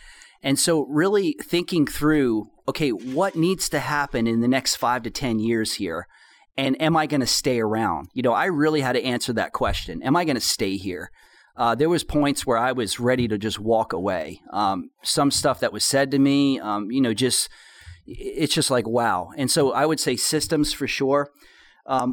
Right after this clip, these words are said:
one of the, the other thing was is just how, how we did our worship services, uh, the, the music. Uh, the music was just antiquated, and it was, people were like, you know, the hymn books actually had duct tape on them.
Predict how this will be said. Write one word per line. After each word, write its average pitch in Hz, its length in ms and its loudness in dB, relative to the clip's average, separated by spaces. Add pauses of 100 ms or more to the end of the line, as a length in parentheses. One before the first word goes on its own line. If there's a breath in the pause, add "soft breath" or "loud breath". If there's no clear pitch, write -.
one 156 160 2
of 165 100 2
the, 151 80 0
the 139 200 2
other 147 160 2
thing 143 260 2
was 131 280 2
is 110 80 -4
just 143 200 0
how, 156 260 0
how 151 200 -2
we 170 120 2
did 139 200 2
our 113 160 2
worship 123 340 0
services, 120 840 0 (140)
uh, 110 260 -2
the, 104 140 -6 (140)
the 123 100 0
music. 117 680 2 (540 soft breath)
Uh, 110 160 0
the 107 100 0
music 170 360 2
was 120 160 0
just 131 300 0
antiquated, 139 880 2
and 117 100 -2
it 107 80 -4
was, 117 220 -4
people 131 540 0
were 117 140 2
like, 107 300 0 (240)
you 139 140 -4
know, 120 80 2
the 107 120 -2
hymn 151 220 0
books 143 280 2
actually 127 320 0
had 110 160 -2
duct 123 220 0
tape 131 240 0
on 135 200 4
them. 139 240 2